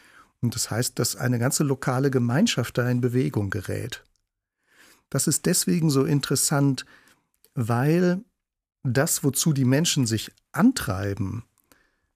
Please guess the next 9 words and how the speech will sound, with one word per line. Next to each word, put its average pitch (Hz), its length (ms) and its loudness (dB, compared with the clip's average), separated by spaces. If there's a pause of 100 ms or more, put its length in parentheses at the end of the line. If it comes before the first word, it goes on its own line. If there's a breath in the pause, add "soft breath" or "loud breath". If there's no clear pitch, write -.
(240)
indem 127 600 2
sie 117 260 2
ein 117 220 -2
solches 110 380 -4
Theaterstück - 640 -2
aufführen 107 800 -4
oder 120 500 -2
indem 117 460 0
sie 110 380 -2